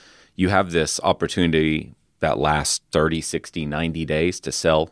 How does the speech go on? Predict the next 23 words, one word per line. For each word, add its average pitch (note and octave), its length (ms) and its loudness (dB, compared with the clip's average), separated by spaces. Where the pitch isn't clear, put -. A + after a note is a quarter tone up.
a - 80 -12
tremendous E2 440 -2
amount E2 180 4
of D2+ 100 -4
business E2 400 2
and D2+ 140 2
work. E2 360 2
After F#2+ 360 0
that, E2+ 420 0
everything F2+ 360 0
just - 180 -12
really D2+ 240 -2
slows D2 380 -4
down. D2+ 340 -2
And D#2 160 -2
the D2+ 60 -2
timing G#2 400 2
of D2+ 100 0
it, D2+ 140 0
as C#2+ 120 -2
everyone D#2 440 2
knows, D2+ 560 0
is D#2+ 600 4